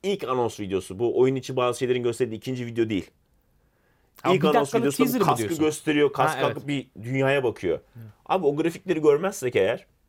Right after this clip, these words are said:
Speaker 2: Görmeyeceksin ama.
Speaker 1: Ama işte yani yeni konsoldan da beklenti biraz o değil mi abi?
Speaker 2: Ya şöyle ben çok
Speaker 1: Halo'nun da çünkü çok affedersiniz suyunu çıkarttılar yani.
Speaker 2: Ya ben Halo hiçbir zaman teknik olarak
Speaker 1: Halo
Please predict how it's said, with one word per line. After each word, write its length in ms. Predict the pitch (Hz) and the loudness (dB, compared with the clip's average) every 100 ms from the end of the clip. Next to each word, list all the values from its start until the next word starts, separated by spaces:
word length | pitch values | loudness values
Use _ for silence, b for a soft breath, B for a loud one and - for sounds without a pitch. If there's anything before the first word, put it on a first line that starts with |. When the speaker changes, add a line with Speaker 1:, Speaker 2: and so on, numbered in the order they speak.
| _ _ _ - | _ _ _ -4
Speaker 2:
Görmeyeceksin 520 | 147 175 107 - - | -4 -4 -8 -16 -20
ama. 300 | - - - | -20 -12 -8
Speaker 1:
Ama 120 | 151 | -6
işte 200 | 151 - | -8 2
yani 340 | 143 143 151 - _ _ _ - | 2 4 0 -4 _ _ _ -4
yeni 260 | 120 190 | 0 0
konsoldan 520 | - - - 214 330 | 0 -2 0 0 2
da 80 | 240 | 0
beklenti 420 | 160 - 214 220 | -2 -2 -4 -4
biraz 200 | 240 247 | -6 -6
o 80 | 240 | -4
değil 120 | 285 | -4
mi 100 | 285 | -2
abi? 300 | 233 214 78 - _ - | -2 -4 -6 -8 _ -6
Speaker 2:
Ya 120 | 117 | -4
şöyle 480 | - 226 254 185 - | 0 0 0 -2 -6
ben 440 | 127 117 135 208 208 | -14 -6 -2 -2 -4
çok 200 | - 135 | -4 4
Speaker 1:
Halo'nun 280 | 180 262 262 | 4 4 0
da 80 | |
çünkü 240 | 226 202 202 | -2 -2 -4
çok 160 | 247 277 | -4 -2
affedersiniz 560 | 220 160 139 - 277 | 0 0 -2 -4 -10
suyunu 340 | - 175 190 226 | -6 -2 -2 -4
çıkarttılar 680 | - 226 208 - 285 339 | -6 -4 -4 -4 -2 0
yani. 400 | 359 285 135 90 - | 0 0 -2 -6 -6
Speaker 2:
Ya 120 | 139 175 | -2 0
ben 140 | 294 | 0
Halo 280 | 269 302 277 | -2 -4 -4
hiçbir 200 | - 262 | -6 -6
zaman 200 | 277 269 | -4 -2
teknik 300 | 180 - 226 | -4 -2 0
olarak 180 | 220 | 2
Speaker 1:
Halo 60 | 170 | 4